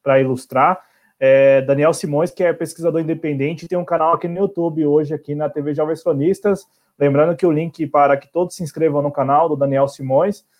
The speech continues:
né, está circulando aí no chat. Enquanto o Daniel, é, procura e encontra ali, eu quero cumprimentar quem chegou por aqui, Daniel, se me permite, o Cleiton,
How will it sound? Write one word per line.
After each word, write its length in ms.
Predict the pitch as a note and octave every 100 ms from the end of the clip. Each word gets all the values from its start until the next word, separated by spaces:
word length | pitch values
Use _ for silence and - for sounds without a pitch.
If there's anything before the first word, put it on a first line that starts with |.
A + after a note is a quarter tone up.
| _ _
né, 260 | C#3 D3 -
está 540 | D#3 - - D3+ F3+ - _ _ _ _ _ _ _
circulando 640 | - E3+ - E3 F3 F3+
aí 180 | E3+ E3
no 100 | G3
chat. 440 | G#3 G3 E3 C3+ C#3
Enquanto 380 | C#3+ D#3+ G#3+ A3+
o 200 | G#3+ E3
Daniel, 480 | E3 D#3+ D3 C#3+ _ -
é, 480 | C#3 C3+ C3 B2+
procura 600 | B2+ C#3 C3+ D#3+ D#3 C#3
e 220 | C3+ C3+ C3
encontra 540 | C3 D#3 G3 F#3+ C#3+
ali, 100 | D3
eu 100 | F#3+
quero 240 | F#3 E3+
cumprimentar 520 | F3 - F3 D#3+ D#3 D3+
quem 120 | D3
chegou 220 | D#3 C#3+
por 140 | C#3
aqui, 340 | C#3+ - G#3 F#3+
Daniel, 320 | D3+ C3+ B2+
se 140 | B2+
me 80 | C#3+
permite, 500 | C3+ C3+ F3+ G#3 G#3
o 60 | -
Cleiton, 600 | - F3 G#3 G#3 G#3